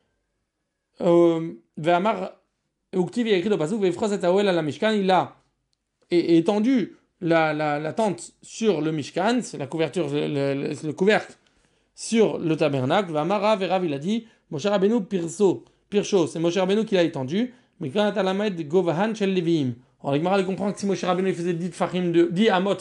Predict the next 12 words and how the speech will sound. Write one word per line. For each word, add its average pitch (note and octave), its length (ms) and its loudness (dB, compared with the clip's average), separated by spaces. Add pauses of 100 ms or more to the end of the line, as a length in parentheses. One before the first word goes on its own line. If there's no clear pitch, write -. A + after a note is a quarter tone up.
de D3+ 120 -4
haut, G#3 320 2 (280)
équivalent E3+ 260 0
de D#3+ 260 0
cinq C#3+ 240 -8
mètres, A#3 300 -2 (720)
eh F3+ 80 4
ben, G#3+ 440 0 (140)
tous B3+ 100 2
les A#3+ 120 4
Lévi'im G3+ 340 2
aussi. D3+ 460 -2